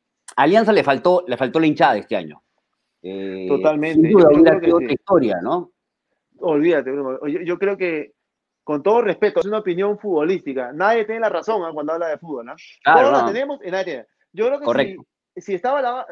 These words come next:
Speaker 2: si estaba la hinchada de Alianza, por supuesto que no, no bajábamos. Y también me da la impresión que si en la final estaba la hinchada de la U, campeonaba. Esa es mi opinión. Esa es mi opinión.
Speaker 1: Seguramente.
Speaker 2: Este,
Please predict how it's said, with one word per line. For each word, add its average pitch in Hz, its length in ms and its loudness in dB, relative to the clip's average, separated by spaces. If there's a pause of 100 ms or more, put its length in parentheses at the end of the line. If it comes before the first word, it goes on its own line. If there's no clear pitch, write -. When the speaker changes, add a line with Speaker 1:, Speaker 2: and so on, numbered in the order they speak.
Speaker 2:
si 180 100 -14
estaba 233 180 -6
la 269 80 -8
hinchada 226 260 -8
de 240 80 -6
Alianza, 247 460 -10
por 185 200 -6
supuesto 233 560 -6
que 180 120 -8
no, 185 240 -8
no 175 180 -8
bajábamos. 135 440 -10 (140)
Y 175 220 0
también 185 280 0
me 247 60 0
da 247 60 -2
la 262 60 2
impresión 196 440 -2 (280)
que 175 120 0
si 175 80 -6
en 175 80 -2
la 156 80 0
final 190 240 2
estaba 226 240 -2
la 208 60 -6
hinchada 233 200 -6
de 233 40 -8
la 220 120 -2
U, 403 180 -6 (360)
campeonaba. 131 480 -10 (120)
Esa 185 200 -6
es 208 80 -4
mi 262 160 -2
opinión. 277 480 -2 (720)
Esa 165 160 -12
es 185 60 -8
mi 208 80 -4
opinión. 208 280 -6
Speaker 1:
Seguramente. 120 600 -4
Speaker 2:
Este, 127 440 -10